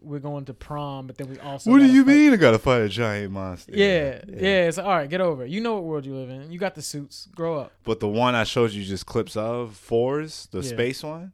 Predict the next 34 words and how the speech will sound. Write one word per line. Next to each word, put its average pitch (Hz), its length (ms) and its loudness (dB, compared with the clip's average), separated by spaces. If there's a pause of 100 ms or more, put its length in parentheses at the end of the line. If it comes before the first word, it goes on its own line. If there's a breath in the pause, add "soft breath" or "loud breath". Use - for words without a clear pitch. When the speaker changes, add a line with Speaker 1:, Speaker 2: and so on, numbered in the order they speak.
Speaker 1:
Yeah. 117 280 -16
Speaker 2:
he's 165 300 -2
a 117 80 -8
teenager. 85 600 -14 (100)
Speaker 1:
Okay. 127 300 -8 (180)
Speaker 2:
He's 120 200 -2
a 120 60 -6
teenager, 110 480 -6
and 98 120 -8
all 104 260 -4
those, 95 160 -8
like, 101 140 -4
Speaker 1:
I - 40 0
mean, 311 100 0
Speaker 2:
other - 80 -2
Speaker 1:
it's - 120 -6
fine 277 320 -4
if 226 80 -12
they, 247 140 0
if 196 200 -10
they, 226 220 -2
the 165 420 -14
way, 196 280 -2
the 175 100 -10
way, 180 340 -6 (240)
the 156 80 -10
way 156 140 -4
you 156 160 -8
described 147 640 -8
it 120 60 -18
to 139 120 -12
me, 131 380 -14
it 135 120 -14
has 127 560 -12